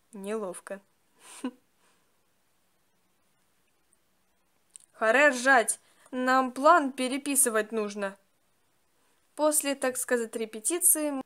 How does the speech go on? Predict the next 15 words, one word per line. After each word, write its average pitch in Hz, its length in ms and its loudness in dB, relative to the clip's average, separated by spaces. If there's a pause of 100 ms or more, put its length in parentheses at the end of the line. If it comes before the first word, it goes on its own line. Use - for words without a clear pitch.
мы 247 220 -2
начали 262 360 -2
выполнять 220 540 -4
наш 214 220 -8
план. 170 320 -14 (800)
Каждый 294 400 4
день 294 220 -2
Мика 285 320 -2
и 247 100 2
Джейсон 262 400 -2
снимали 226 460 0
видео 294 300 -4
и 247 60 -2
записывали 220 800 -2
аудио, 233 600 0